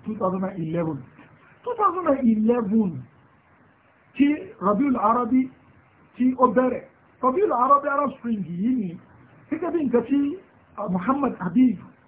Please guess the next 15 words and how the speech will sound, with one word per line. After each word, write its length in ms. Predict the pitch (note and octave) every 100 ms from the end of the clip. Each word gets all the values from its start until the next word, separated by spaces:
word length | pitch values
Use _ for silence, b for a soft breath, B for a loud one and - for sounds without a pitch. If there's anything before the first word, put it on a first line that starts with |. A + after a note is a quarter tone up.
| _ _ _ _ -
tó 100 | A#3+
jẹ́ 500 | G#3+ B3+ B3 B3 B3+ - _ -
Naibul 440 | F3 A#3 C4+ A#3 F#3
Murshid 460 | G#3 A3 - B3 - - - -
fún 100 | B3
àwọn 180 | A3
Ikhwan 360 | F#3 E3+ A#3 G#3+
kan 120 | G3+ G3
sọ, 140 | - F#3 - _ _ _ _ _ _ _ _ _ _ -
ìpè 280 | A3+ A3+ B3+
àwọn 300 | G#3 G3+ C4
ṣe 180 | C4+ C4 C4+
mítìnì 640 | D4+ - E4+ E4 B3 G#3 -
pẹ̀lú, 920 | F#3+ F#3 F#3 F3+ A3 A3 G#3 G3+ F#3+ G#3 - _ - - - - - _ _ -
eh, 800 | F#3 F#3+ F3+ F3 E3+ E3 D#3+